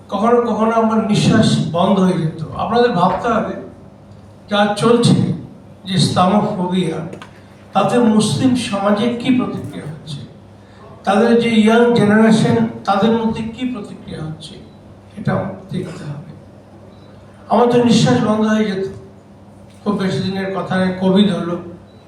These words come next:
আমরা সবাই হঠাৎ করে লকডাউন হয়ে গেল, কেউ প্রস্তুত ছিল না।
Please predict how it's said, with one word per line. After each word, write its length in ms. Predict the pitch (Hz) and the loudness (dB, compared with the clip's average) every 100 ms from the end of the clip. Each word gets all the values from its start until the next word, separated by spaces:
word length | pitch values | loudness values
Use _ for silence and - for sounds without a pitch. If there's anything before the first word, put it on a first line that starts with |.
| - - - - - - | -20 -20 -20 -20 -20 -12
আমরা 280 | - 185 175 | -6 -2 0
সবাই 460 | 185 180 180 175 180 - | 0 2 2 2 -2 -4
হঠাৎ 300 | 180 185 - | -4 -4 -4
করে 280 | 185 170 - - 175 | -10 -12 -14 -12 -6
লকডাউন 500 | 180 170 185 180 175 | -6 2 4 4 2
হয়ে 160 | 170 | 2
গেল, 200 | 165 165 175 - - - - - - - - - - - | 0 0 -6 -8 -16 -20 -20 -20 -20 -20 -20 -20 -20 -4
কেউ 100 | 196 | 0
প্রস্তুত 460 | 190 185 - 185 - | 2 2 0 -4 -2
ছিল 240 | - 175 | 0 2
না। 140 | 170 | 0